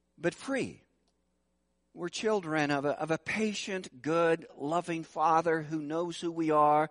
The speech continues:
knows what we've done, what we're going to do, and he loves us anyway. And now we have future faith, that we have an inheritance that's yet to come, he says in verse seven,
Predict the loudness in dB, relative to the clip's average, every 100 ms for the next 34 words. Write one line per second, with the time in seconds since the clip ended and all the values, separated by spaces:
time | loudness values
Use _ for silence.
0 | -6 -20 -8 0 2 2 0 -2 0 -2
1 | 0 0 0 -4 -10 -18 -2 0 0 0
2 | 0 0 -4 -4 -2 -2 -4 -12 -6 0
3 | 0 2 2 2 0 -2 -2 -2 -12 -18
4 | -4 0 0 -2 -2 2 2 2 -4 -2
5 | 0 4 2 2 0 0 0 -2 -8 -8
6 | -8 -4 -4 -4 -4 0 2 2 -2 -4
7 | -2 -2 0 0 0 0 -2 0 0 0
8 | -4 -12 -14 -14 -14 _ -2 -2 -2 2
9 | 2 2 -2 -10 -8 -2 0 -2 -8 -20
10 | -8 -8 -2 0 0 -2 -12 -20 -10 -8
11 | -6 -8 -6 -4 -4 -8 -18